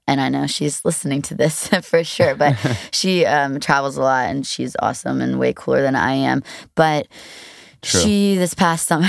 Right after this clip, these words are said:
Speaker 1: <laughs> you don't have to agree with that. Um, this, I think it was in August, she, um, was trying to get,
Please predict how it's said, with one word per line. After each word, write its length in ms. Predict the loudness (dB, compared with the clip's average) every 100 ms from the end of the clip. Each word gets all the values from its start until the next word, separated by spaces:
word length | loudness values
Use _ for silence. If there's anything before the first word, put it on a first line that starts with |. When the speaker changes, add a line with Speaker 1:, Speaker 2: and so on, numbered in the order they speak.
| 0
Speaker 1:
<laughs> 140 | -2 -2
you 520 | -2 -2 -10 -18 -6
don't 200 | 0 2
have 140 | 0
to 120 | 0 0
agree 340 | 0 2 2
with 160 | 2 0
that. 200 | -2 -2 -6 -6 -6 0
Um, 520 | 2 4 2 0 -4 -2
this, 520 | 2 4 4 2 2
I 120 | 2
think 240 | 2 2 2
it 100 | 2
was 140 | 2
in 120 | 0
August, 400 | 2 0 0 -2 -2
she, 240 | 0 0 2
um, 340 | 2 0 -4 -8 _ _ _
was 200 | 2 2
trying 180 | 2 0
to 80 | 2
get, 220 | 2 0